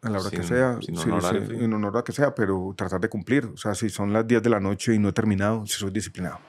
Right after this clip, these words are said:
Speaker 2: Ya.
Speaker 1: Bueno, le tocó, hermano, de diez a doce trabajar.
Speaker 2: ¿Todos los días?
Speaker 1: Todos los días me levanto, o cuando comienzo a escribir al día siguiente, reviso lo que había escrito el día anterior. Siempre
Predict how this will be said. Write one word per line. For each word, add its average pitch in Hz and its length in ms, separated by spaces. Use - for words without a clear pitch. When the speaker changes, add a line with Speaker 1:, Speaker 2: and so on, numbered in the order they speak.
Speaker 2:
Ya. 71 120
Speaker 1:
Bueno, 92 220
le 95 100
tocó, 98 300
hermano, 104 340
de 98 80
diez 98 220
a 92 60
doce 95 580
trabajar. 90 500
Speaker 2:
¿Todos 82 140
los 82 80
días? 76 300
Speaker 1:
Todos 101 220
los 98 120
días 131 640
me 104 180
levanto, 101 560
o 110 420
cuando 101 300
comienzo 101 320
a - 20
escribir 101 240
al 110 100
día 120 120
siguiente, 123 380
reviso 107 400
lo 104 100
que 98 100
había 92 160
escrito 101 300
el 98 60
día 101 100
anterior. 101 360
Siempre 101 540